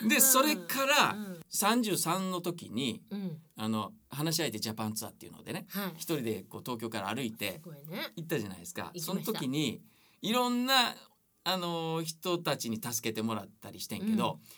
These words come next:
Speaker 1: 父親って悲しいなと思ったことが多かったの。
Speaker 2: へえ。
Speaker 1: 母親って、
Speaker 2: うん。
Speaker 1: もうお腹から出てくるから、
Speaker 2: うん。
Speaker 1: も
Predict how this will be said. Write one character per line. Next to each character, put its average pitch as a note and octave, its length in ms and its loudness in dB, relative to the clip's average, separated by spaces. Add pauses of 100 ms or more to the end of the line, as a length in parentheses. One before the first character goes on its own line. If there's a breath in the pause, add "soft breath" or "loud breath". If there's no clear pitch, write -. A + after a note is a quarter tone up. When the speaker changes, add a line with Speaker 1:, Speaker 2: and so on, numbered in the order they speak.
(220 loud breath)
Speaker 1:
父 G3 280 4
親 E3+ 160 2
っ - 60 -4
て - 140 -8
悲 G#3+ 260 0
し B2+ 240 2
い - 20 -2
な G2+ 120 -6
と G#2+ 140 -10
思 G2+ 120 -6
っ F#2 60 -14
た - 280 -16
こ - 140 -12
と A2 100 -10
が - 140 -10
多 E3+ 180 6
か - 120 -6
っ - 100 -14
た - 80 -16
の。 - 60 -18 (340)
Speaker 2:
へ A#3 520 2
え。 A3+ 100 -4 (260 soft breath)
Speaker 1:
母 E4 380 4
親 E4 160 6
っ - 100 -2
て、 C#3 380 2 (240)
Speaker 2:
う F3 40 -4
ん。 - 20 0
Speaker 1:
も D3+ 60 4
う D#3 60 8
お F#3 40 8
腹 D4 320 4
か E4+ 120 4
ら D#4 120 4
出 E4 120 2
て F4 120 4
く - 120 0
る - 80 -6
か - 120 -12
ら、 G3 200 -4
Speaker 2:
う D#3+ 40 -8
ん。 E3+ 200 -6 (260 loud breath)
Speaker 1:
も E3 300 0